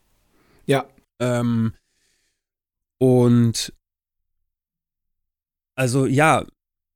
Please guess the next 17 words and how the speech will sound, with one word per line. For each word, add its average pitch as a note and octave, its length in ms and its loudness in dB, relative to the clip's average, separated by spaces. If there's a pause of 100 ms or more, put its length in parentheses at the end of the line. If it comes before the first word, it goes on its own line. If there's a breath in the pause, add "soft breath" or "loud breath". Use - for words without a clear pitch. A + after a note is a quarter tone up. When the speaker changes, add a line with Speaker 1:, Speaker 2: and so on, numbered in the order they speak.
(640)
Speaker 2:
wir C3+ 260 -4
haben D3+ 300 0
in D#3 200 0
dieser D3+ 260 -2
Zeit D3 400 0
auch, D3 440 2 (960)
mm, D3+ 640 2 (880)
ja, C#3 220 0
den C3+ 160 0
Spiegel F#3 360 0
vorgehalten A#2+ 680 0
bekommen. A#2 440 -2
Also A#2 200 -4
so A#2+ 340 -2
will C3+ 140 2
man C3+ 680 2
wirklich C#3+ 600 -4